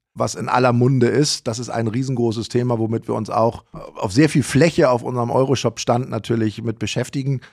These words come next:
Dann die zwei weiteren Themen, die wir haben, ist, äh, dass wir aufgrund der großen Herausforderungen, die wir sehen in der Zukunft, um verschiedenste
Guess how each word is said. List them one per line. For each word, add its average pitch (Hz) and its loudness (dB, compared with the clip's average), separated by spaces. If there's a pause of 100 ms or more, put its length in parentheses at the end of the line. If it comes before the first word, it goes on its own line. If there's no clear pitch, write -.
(220)
Dann 135 0
die 127 2
zwei 143 2
weiteren 151 2
Themen, 156 4
die 143 2
wir 127 4
haben, 139 0
ist, - -6
äh, 123 2 (120)
dass - -6
wir 120 0
aufgrund 196 2
der 180 2
großen 156 2
Herausforderungen, 104 0 (280)
die 107 0
wir 107 2
sehen 127 4
in 117 -4
der 110 0
Zukunft, 117 -2
um 110 -8
verschiedenste 117 -2